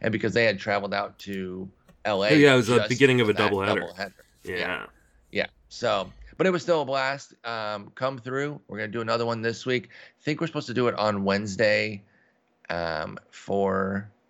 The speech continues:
Speaker 1: oh, see, that game's already changed. It was gonna be the Carloses, Carlos Rodon versus Carlos Martinez, but now John Gant is pitching there. That could still be fun, though, 'cause we could ex-,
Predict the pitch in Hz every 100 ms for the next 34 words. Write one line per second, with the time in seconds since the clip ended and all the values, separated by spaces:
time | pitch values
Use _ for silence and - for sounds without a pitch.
0 | _ - 95 - - 104 131 123 95 92
1 | 78 - 85 95 - 90 95 95 87 92
2 | 92 - - - 104 117 127 110 95 80
3 | - 95 92 - 95 87 92 98 95 90
4 | 95 - 92 92 92 - - - - 92
5 | 95 113 113 123 - 98 95 90 90 90
6 | 101 90 90 104 123 127 - 95 95 -
7 | 87 87 87 - - _ - - - _
8 | - 151 - 196 - 180 170 135 147 143
9 | 123 101 101 104 101 101 -